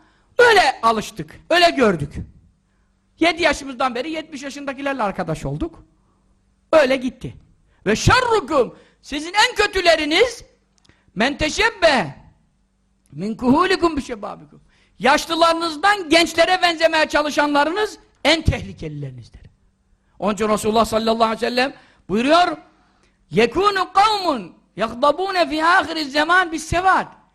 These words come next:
Kıyamet kopmadan evvel, ahir zamanda ümmetimden bir cemaat çıkacak, saçlarını, varsa sakallarını siyaha boyayacaklar. Niye?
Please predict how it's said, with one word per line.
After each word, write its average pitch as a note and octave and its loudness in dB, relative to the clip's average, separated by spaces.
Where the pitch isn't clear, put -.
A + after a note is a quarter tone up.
Kıyamet D#4+ 2
kopmadan D#4 4
evvel, G3+ 2
ahir C#4+ 4
zamanda D#4+ 2
ümmetimden D#4+ 0
bir D#4 -2
cemaat D#4+ 2
çıkacak, E4+ 2
saçlarını, D#4+ 0
varsa D4+ -2
sakallarını D4+ 2
siyaha A#3 -8
boyayacaklar. D#3+ -12
Niye? D4+ 2